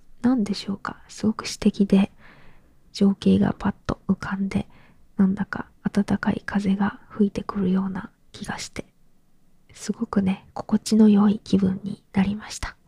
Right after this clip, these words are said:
皆さんもリラックスしていただけていたら嬉しいなと思います。さて、そうこうしているうちに、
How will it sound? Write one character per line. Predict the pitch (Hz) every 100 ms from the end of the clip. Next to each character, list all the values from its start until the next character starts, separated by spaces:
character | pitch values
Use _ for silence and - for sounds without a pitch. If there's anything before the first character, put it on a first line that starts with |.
| _ - _ - _ _
皆 | 202 208
さ | 208
ん | 190
も | 190 - -
リ | 196
ラ | 202
ッ | -
ク | -
ス | - -
し | -
て | - 208 214
い | -
た | 202
だ | - 208
け | 202
て | -
い | 202
た | - 208
ら | 208 214 -
嬉 | 190 196
し | - 190
い |
な | 190 185
と | - - -
思 | 190 190
い | 190 -
ま | 202 196
す。 | - - _ - - - - - _ _ - _ _ _ _
さ | - 208
て、 | 208 - _ _
そ | - 208
う | 202
こ | - 185
う |
し | -
て | -
い | 202
る | 202
う | 202
ち | - 202
に、 | 214